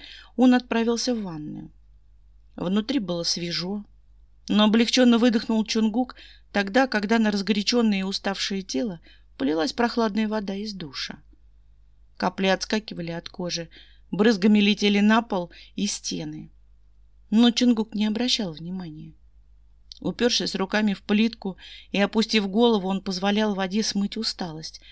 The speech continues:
и разочарование последних дней, расслабить затекшие от долгой работы мышцы. Он также хотел,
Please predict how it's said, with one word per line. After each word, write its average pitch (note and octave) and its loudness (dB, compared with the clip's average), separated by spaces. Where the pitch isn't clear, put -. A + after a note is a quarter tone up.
и A#3+ -4
разочарование G#3+ -2
последних G3+ -6
дней, D#3+ -8
расслабить A#3 -4
затекшие G3 -2
от F3 -6
долгой F3+ -2
работы F3 -6
мышцы. F3+ -8
Он A3 -4
также A3 0
хотел, B3 0